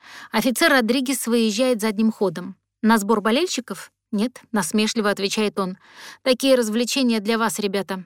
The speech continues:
а не для взрослых». «Но вы же совсем недавно окончили школу», говорю я. «Я думала, что, возможно, на подобном мероприятии люди встречаются, когда они возвращаются в город.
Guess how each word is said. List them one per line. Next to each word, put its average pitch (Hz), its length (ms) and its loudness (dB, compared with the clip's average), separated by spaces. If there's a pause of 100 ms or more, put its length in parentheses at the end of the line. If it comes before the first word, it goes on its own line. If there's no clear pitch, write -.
а 220 100 -2
не 220 120 4
для 202 160 0
взрослых». 180 560 -6 (420)
«Но 220 200 4
вы 214 80 0
же 202 100 -4
совсем 220 320 -4
недавно 226 380 0
окончили 208 420 -2
школу», 185 340 -4
говорю 190 320 -2
я. 180 220 -4 (480)
«Я 233 160 4
думала, 240 320 4
что, 240 140 -6
возможно, 233 640 2
на 208 140 0
подобном 226 460 2
мероприятии 208 640 0
люди 220 280 0
встречаются, 214 640 -2
когда 202 340 -2
они 202 180 0
возвращаются 196 680 -2
в 214 60 -4
город. 254 300 0